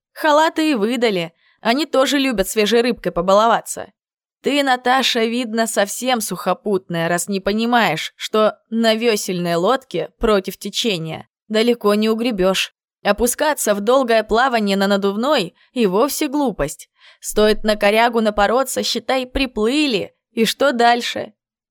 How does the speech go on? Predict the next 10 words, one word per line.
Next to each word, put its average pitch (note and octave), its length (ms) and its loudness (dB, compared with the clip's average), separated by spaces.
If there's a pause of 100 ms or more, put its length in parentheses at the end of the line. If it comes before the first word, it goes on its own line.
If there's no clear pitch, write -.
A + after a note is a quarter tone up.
(260)
«Неужели A3 680 4
никто A3 420 0
даже C4 380 0
не D4 120 -2
пробовал?» F#3 800 2 (720)
На F3 240 0
этот B3+ 380 -2
раз - 320 -2 (160)
ответила F#3+ 640 0
Марина. E3+ 500 -2